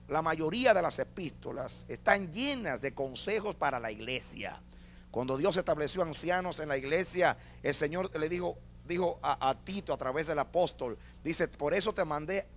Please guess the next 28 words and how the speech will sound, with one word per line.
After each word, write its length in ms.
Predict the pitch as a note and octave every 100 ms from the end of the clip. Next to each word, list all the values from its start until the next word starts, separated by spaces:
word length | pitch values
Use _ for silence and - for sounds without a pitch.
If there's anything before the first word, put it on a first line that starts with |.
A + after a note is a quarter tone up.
| -
a 220 | C3+ C3
la 100 | C3
isla 380 | D#3+ - E3+ C#3+
de 100 | C3
Creta, 500 | - F3+ F3+ - B2
para 220 | B2+ B2+ -
que 260 | C#3+ B2+ - - -
instituyese 680 | D#3+ E3 D#3+ D3 F#3 F#3 E3
ancianos, 720 | C#3 - E3+ F3 F#3 C3+ A#2+
para 320 | B2+ C3+ C3
corregir 560 | D3 C3+ C#3 C#3 A#3 A3
lo 160 | E3+
que 80 | C3+
está 180 | B2 F3
deficiente". 1080 | D3+ - A#2+ C3+ C#3+ C#3 A#2 G#2 G#2 G#2 - - - - - - - - - - - - -
El 140 | B2 C#3+
cristiano 500 | E3 D#3 A3 A3+ A3
maduro 720 | F#3+ F#3 B3+ A#3+ F3+ D#3 D3+ - -
ama 340 | G3 A3+ F#3
la 160 | C#3+ B2+
corrección, 760 | C#3 B2 A#2 - C#3 D3+ A2+ A2 - -
ama 300 | F3+ G3+ D#3+
la 140 | C#3
sabiduría. 800 | - B2+ A#2+ A2+ A#2 C#3+ B2 E2+ - - - - - - - - -
Dios 240 | A#2+ B2 B2+
aborrece 560 | A#2 A2+ C#3+ C#3 A2+
las 220 | A2 - A2+
abominaciones. 1040 | A2 G#2 G#2 G2 - B2 A2+ - -